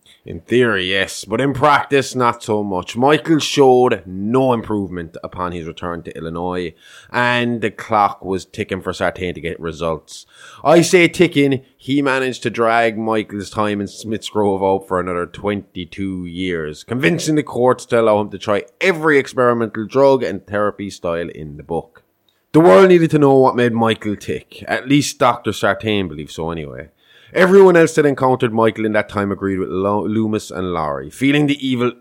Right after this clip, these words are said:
ooze off him. He should have been destroyed like a rabid dog, taken out of the game before he had a chance to come back and cause even more damage.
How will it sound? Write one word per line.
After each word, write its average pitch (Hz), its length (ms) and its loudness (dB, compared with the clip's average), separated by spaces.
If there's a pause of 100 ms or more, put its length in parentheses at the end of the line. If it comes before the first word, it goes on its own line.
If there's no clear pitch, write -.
ooze 110 600 -2
off 85 320 0
him. 71 240 -16 (380)
He 120 100 -4
should 151 140 2
have 139 80 2
been 135 140 2
destroyed 127 540 2
like 117 120 0
a 104 80 2
rabid 95 400 0
dog, 80 400 2
taken 143 400 2
out 123 200 4
of 117 60 -4
the 113 80 -2
game 104 380 -2
before 101 340 0
he 95 120 -4
had 95 120 0
a 95 60 -6
chance 90 320 -6
to - 80 -16
come 92 260 -8
back 85 300 -2
and - 120 -12
cause 80 520 -4
even 80 220 -12
more 71 180 -14
damage. 71 800 -14